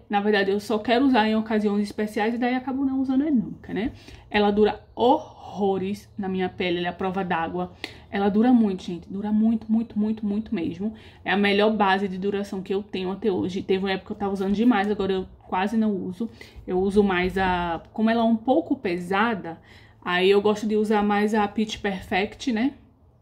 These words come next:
Essa eu uso realmente bastante, mas essa aqui eu uso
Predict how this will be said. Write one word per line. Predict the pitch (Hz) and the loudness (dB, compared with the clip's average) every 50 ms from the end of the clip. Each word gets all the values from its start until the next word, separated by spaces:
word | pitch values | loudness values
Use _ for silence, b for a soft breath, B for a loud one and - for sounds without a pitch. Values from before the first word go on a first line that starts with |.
| _ _ _ - - _ _ _ | _ _ _ -20 -20 _ _ _
Essa | - 165 180 208 208 233 | -6 -4 -2 -2 0 2
eu | 185 | 2
uso | 196 208 220 208 | 4 4 2 2
realmente | 208 208 208 196 196 190 185 190 - | 0 0 -2 -2 -2 -2 -4 -4 -4
bastante, | - 170 220 247 - - 170 165 170 180 - - 269 B B B B B B B | -4 -2 -2 -4 -4 -6 -6 -6 -6 -6 -6 -8 -10 B B B B B B B
mas | - 185 196 190 214 | 0 0 2 4 4
essa | 240 247 247 254 | 4 2 2 -2
aqui | 233 - - 269 262 254 254 - | -6 -2 2 4 4 4 4 2
eu | 214 202 | 0 2
uso | 196 214 220 233 220 220 247 262 302 | 2 2 0 0 0 0 -2 -2 -4